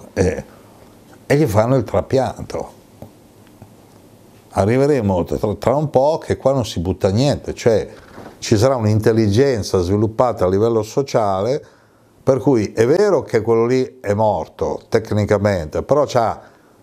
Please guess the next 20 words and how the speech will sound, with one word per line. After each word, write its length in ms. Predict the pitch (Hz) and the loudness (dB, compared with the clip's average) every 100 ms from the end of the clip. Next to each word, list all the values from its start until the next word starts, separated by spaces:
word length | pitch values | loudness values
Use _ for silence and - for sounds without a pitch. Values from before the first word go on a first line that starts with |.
| - | -2
tre 200 | 123 127 | 2 2
organi 500 | 135 120 98 101 95 | 2 0 0 0 0
buoni, 800 | 85 117 120 101 101 127 170 160 | 2 2 2 0 -2 -2 -4 -6
in 120 | - 90 | -4 0
genere 200 | 107 - | 0 0
sono 220 | - 82 | -4 -2
i 80 | 82 | 2
giovani, 680 | 98 82 87 107 160 185 - _ - - - - - - - - - | 2 2 0 0 -2 -6 -12 _ -20 -20 -20 -20 -20 -20 -20 -20 -2
gli 140 | 110 | 2
occhi 580 | 123 123 113 - 82 - _ - | 4 2 -2 -4 -4 -6 _ -16
buoni, 640 | - 98 110 92 90 120 151 | -2 4 4 4 0 0 -2
e, 960 | 98 110 113 120 110 110 104 101 104 95 - | -6 -8 -6 -4 -2 -4 -4 -6 -8 -10 -12
e, 140 | - 104 | -8 -6
e 60 | |
come 280 | - 156 147 | 0 2 2
i 40 | |
pezzi 360 | 139 139 - 139 | 2 0 2 2
di 120 | 135 | 2
ricambio, 640 | 139 143 156 87 78 80 92 | 0 -2 -2 -2 -4 -2 0
no? 220 | 131 | -2